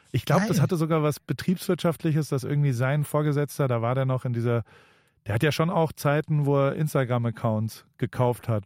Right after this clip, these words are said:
Speaker 1: von Leuten und so Meme-Seiten gemacht hat. Also so, es war eher fadenscheinig und ich glaub, einer von denen wollte da irgendwie hin und dann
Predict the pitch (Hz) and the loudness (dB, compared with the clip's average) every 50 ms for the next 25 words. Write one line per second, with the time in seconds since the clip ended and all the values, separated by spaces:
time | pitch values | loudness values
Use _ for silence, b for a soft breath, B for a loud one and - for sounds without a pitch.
0 | - - - - - 117 107 113 113 113 113 - 120 113 110 107 113 113 113 135 | -8 -16 -8 -4 -2 0 2 2 2 0 0 0 -2 -2 0 0 0 0 2 2
1 | 147 156 143 117 104 101 98 98 - 107 104 101 101 104 104 101 - - 101 101 | 2 2 2 0 0 -2 -4 -4 -4 -4 -2 -2 -2 -2 -2 -4 -4 -6 -6 -2
2 | - - 139 131 131 120 127 120 117 123 127 127 135 135 135 143 131 131 120 - | 0 0 0 0 0 0 -2 -2 0 0 2 2 2 2 0 2 0 0 0 0
3 | - 131 147 147 143 131 - - 117 117 123 123 120 120 117 - - 131 127 127 | 0 0 0 0 -2 -4 -2 -2 -2 -2 -2 -2 -2 -4 -6 -2 0 0 0 0
4 | 110 B B B B B B B B 135 135 143 156 143 - 131 120 107 139 143 | -2 B B B B B B B B 0 2 2 2 2 0 0 0 2 2 2
5 | 147 147 135 131 131 135 147 131 123 120 120 120 120 117 117 117 120 143 151 151 | 2 2 2 2 2 2 2 0 2 2 2 2 2 2 2 2 2 2 2 0
6 | 135 123 123 120 120 120 - 151 - | 0 0 0 0 -2 -2 -4 -6 -8